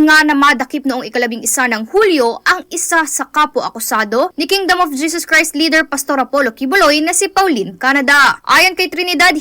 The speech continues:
hindi raw limitado ang kanilang pagtulong sa mga high-value individuals, kagaya na lamang ng self-proclaimed Son of God na si Kibuloy, kundi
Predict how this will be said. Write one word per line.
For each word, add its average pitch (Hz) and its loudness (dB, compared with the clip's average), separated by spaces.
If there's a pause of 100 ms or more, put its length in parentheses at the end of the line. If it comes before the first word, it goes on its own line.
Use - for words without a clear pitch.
hindi 285 0
raw 294 2
limitado 269 2
ang 262 -2
kanilang 226 -6
pagtulong 277 -2
sa 262 -4
mga 220 -2
high-value 233 0
individuals, 214 -2 (160)
kagaya 392 2
na 381 2
lamang 349 -2
ng 339 -2
self-proclaimed 302 -2
Son 269 0
of 262 -6
God 269 0
na 254 -6
si - -6
Kibuloy, 240 0
kundi 302 2